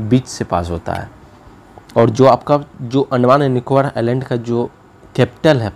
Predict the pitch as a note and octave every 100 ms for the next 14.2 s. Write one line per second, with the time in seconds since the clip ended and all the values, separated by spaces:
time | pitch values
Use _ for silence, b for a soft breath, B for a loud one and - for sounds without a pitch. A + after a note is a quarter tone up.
0 | - C#3 C#3 A2 G2 F2 B B B A#2+
1 | C3+ A#2+ A2+ C#3+ D#3 - - G#2+ C3 -
2 | - A2+ A2 G#2+ G#2+ F#2+ F2+ F2+ F2+ F#2
3 | G2 - - _ _ - - - - -
4 | - - - - - - - - B B
5 | B B - B2 C#3+ C#3+ C3+ - F3 -
6 | - B2+ G#2+ A#2 A#2 E3 E3 A#2+ A2+ G#2+
7 | F#2+ F#2 B2+ A#2 A2 - D3 C3+ A#2 B2+
8 | C#3 D3 - A2+ A#2+ D3 - B2 - B2
9 | G#2 - - - - A2 G#2+ G#2+ G#2+ G#2+
10 | G2+ G2 A2 A2+ A2 G#2+ A2 G#2+ A2 G#2+
11 | G2 G2+ G2 A#2+ E3+ B B B B -
12 | C3+ D3+ - - A2 A#2 - D3 F#3+ B
13 | B - B2 B2+ D#3+ - C3 B2 B2+ C3
14 | B2+